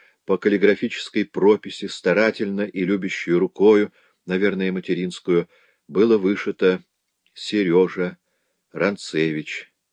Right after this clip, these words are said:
имя и фамилия убитого. Сквозь пройму Серёжиной рубашки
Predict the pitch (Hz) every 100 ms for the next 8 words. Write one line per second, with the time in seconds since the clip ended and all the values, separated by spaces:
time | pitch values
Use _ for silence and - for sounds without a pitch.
0 | _ _ - 85 104 104 98 98 - 73
1 | 76 82 78 76 62 64 - 62 58 _
2 | _ _ _ _ _ _ _ _ _ _
3 | _ - - 101 - - 104 104 98 90
4 | - 95 98 92 90 92 87 104 101 -
5 | 71